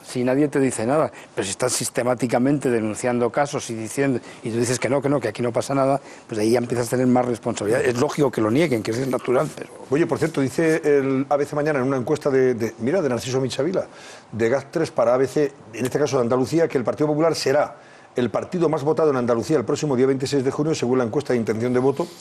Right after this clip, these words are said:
Speaker 2: por circun-, circunscripciones, en este caso en Andalucía. El partido de Mariano Rajoy se mantendría en los veintiún escaños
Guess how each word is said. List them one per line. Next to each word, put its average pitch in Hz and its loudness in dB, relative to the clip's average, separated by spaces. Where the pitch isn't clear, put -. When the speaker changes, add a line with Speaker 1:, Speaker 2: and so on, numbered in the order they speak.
Speaker 2:
por 185 2
circun-, 175 -2
circunscripciones, 156 -2
en 117 -4
este 120 -4
caso 143 -2
en 151 0
Andalucía. 113 -2
El 117 2
partido 117 0
de 180 2
Mariano 165 2
Rajoy 175 2
se - 0
mantendría 139 2
en 120 2
los 117 2
veintiún 120 0
escaños 147 -4